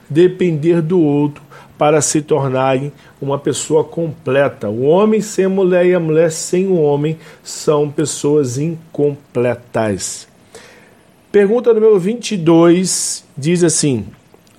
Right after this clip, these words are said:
"Como era a condição de vida do homem Adão e sua mulher?"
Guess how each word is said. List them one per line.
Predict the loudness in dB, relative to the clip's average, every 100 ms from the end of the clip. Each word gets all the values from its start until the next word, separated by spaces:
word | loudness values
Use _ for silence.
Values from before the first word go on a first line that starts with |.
| _
"Como | -2 2 4
era | 4 4
a |
condição | 0 -4 -6 -4 -2 0 2 0 -4 -14 _ _
de | -6 -4
vida | -2 0 2 0
do | 2 2
homem | 4 4 2 0 0
Adão | -2 0 2 2 2 -2 -6 -20 _ 0
e | 2
sua | 2 -2 0 2 4 2 -4 -20 _
mulher?" | -6 0 2 4 2 0 -6